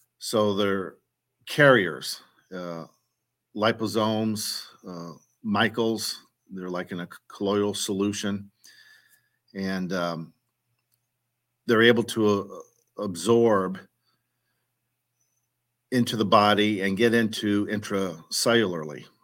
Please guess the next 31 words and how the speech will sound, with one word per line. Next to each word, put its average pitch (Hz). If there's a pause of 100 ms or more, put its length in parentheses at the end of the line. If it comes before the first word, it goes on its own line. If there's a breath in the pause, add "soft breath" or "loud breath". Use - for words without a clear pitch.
(400)
through 92
the 82
small 98
intestine. 98 (1400 loud breath)
And 110
to, 127
to 123
give 196
you 147
an 120
illustration, 120
I 98
think 113
this - (120)
helps. - (180)
Wh-, 131
what 175 (160)
size 120
are 107
we 98
talking 101
about? 80 (400)
'Cause 98
we 120
hear 123 (480 soft breath)
nanoparticulates 104
or 90
nanotechnology 95
all 82
the 82
time. 82